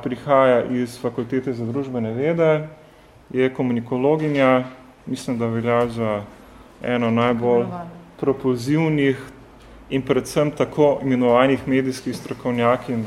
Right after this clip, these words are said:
Speaker 1: v, v, v Sloveniji, ne, verjetno med prvimi tremi tako imenovanimi, najbolj eminentnimi, ne.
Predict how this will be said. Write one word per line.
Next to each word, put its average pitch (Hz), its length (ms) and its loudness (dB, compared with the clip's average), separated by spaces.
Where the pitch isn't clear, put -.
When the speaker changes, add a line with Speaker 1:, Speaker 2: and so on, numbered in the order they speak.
Speaker 1:
v, 101 300 2
v, 123 260 4
v 123 160 2
Sloveniji, 131 680 0
ne, 117 220 2
verjetno 120 460 2
med 117 280 -2
prvimi 135 420 4
tremi 131 500 4
tako 139 360 2
imenovanimi, 120 920 0
najbolj 120 640 2
eminentnimi, 123 880 0
ne. 120 220 2